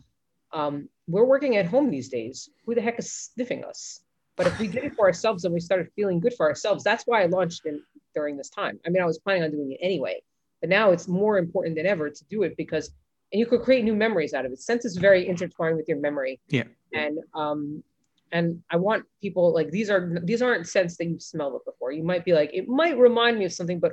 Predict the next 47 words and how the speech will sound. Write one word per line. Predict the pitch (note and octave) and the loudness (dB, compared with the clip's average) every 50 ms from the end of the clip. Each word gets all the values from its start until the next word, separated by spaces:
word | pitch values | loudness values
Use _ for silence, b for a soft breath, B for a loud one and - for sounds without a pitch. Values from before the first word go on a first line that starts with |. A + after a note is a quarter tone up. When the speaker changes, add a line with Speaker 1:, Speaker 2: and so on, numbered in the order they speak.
| - - | 2 4
Speaker 1:
hopefully | A#3+ C4 A#3+ - B3 G#3+ F#3 F3 | 2 4 4 2 0 2 2 2
it's | E3 E3+ - | 0 -2 -4
so | - - G#3 A3 A#3 | -4 -2 0 2 2
new | G3+ F#3 G3 G3+ F3+ D#3 C#3+ C#3+ - _ _ _ _ _ _ _ _ - | 2 0 0 0 0 0 -2 -4 -8 _ _ _ _ _ _ _ _ -4
that | - E3 C#3+ - - - _ _ _ _ _ _ _ _ _ _ _ - | -2 -2 -4 -4 -12 -20 _ _ _ _ _ _ _ _ _ _ _ -8
with | E3 E3 A3+ C4+ C4+ C4+ - | 0 2 2 2 2 2 2
whatever | G#3+ G3+ F#3+ G3+ G3+ B3+ C4 B3 | 4 4 6 6 6 6 6 6
you're | G3+ F#3+ G#3+ G#3 G3 | 4 2 2 2 2
latching | E3+ D#3+ F3 F3+ F3 - - F#3+ | 2 2 2 0 0 -4 -6 -2
your | F3+ F3 D#3+ | 0 2 2
mind | D#3 D#3 D3+ D#3 D#3+ F3+ | 2 0 -2 -2 -2 -2
onto, | F3+ F#3+ F#3 - - A3+ - | -2 -4 -6 -8 -10 -10 -8
putting | - - G3 G3 F#3 | -6 -4 -2 0 2
it | E3+ | 2
on | E3+ E3+ D#3+ | 2 2 2
right | D3+ D#3 D3+ D#3 | 0 -2 -2 0
now, | D3 C#3+ C#3+ D#3+ G3 G#3+ - _ _ _ _ _ - | -2 -2 -2 -2 -4 -6 -8 _ _ _ _ _ -4
and | - F3+ F3 | -2 0 0
you're | E3 | 0
thinking, | E3 - - G#3 G3 F#3 G#3+ G#3+ G#3+ G#3 - _ _ _ _ _ | -2 -2 -4 -2 -2 0 0 0 0 -2 -8 _ _ _ _ _
"My | - E3+ F3+ F3+ | -6 -2 0 2
life | F#3+ G#3 G#3 G#3 | 2 2 0 0
is | F#3+ E3 | -2 0
gonna | - F#3 E3 | 2 2 2
be | E3 D3+ | 0 -2
great," | - - D3+ D3 D#3+ G#3 G#3+ - _ _ _ - - | -6 -6 -2 0 0 -2 -2 -6 _ _ _ -2 2
that's | F#3 F3 F#3+ - - - | 2 2 2 0 -2 -2
the | F#3 | 0
memory | F3 F3+ F3+ F#3 F3+ D#3+ D#3 | 2 2 4 4 2 4 4
that's | D#3+ D3 - | 2 2 0
gonna | - D#3+ D3 | -2 -6 -6
s-, | C#3+ C3 - - - _ - | -6 -6 -10 -16 -20 _ -16
keep | F#3 E3+ - | -16 -12 -8
thinking, | - G3 F3 F3+ C3+ B2+ - _ _ _ _ _ _ - | -6 -6 -4 -6 -6 -8 -10 _ _ _ _ _ _ -2
"I | - G3 | 0 0
do | F#3+ F3+ A3+ A#3 | 2 2 6 6
this," | B3+ C#4 C4+ C#4 - - _ _ _ _ _ - | 6 6 6 4 -4 -16 _ _ _ _ _ -2
and | - - | 2 4
I | C#3 | 6
Speaker 2:
Mm. | C3 | 6
Speaker 1:
have | A3 G#3 F#3+ | 6 6 4
a, | G3 - - - | 2 -2 -2 0
like, | - G3+ F#3+ G3 | 2 2 2 2
I | F#3 F#3+ | 2 2
have | G3+ G#3 F#3+ | 2 2 2
a | G3+ | 2
mindset | G3 G#3 G#3+ A#3+ B3+ A#3+ - - C3 B2 - | 2 2 4 4 4 4 2 0 0 0 -2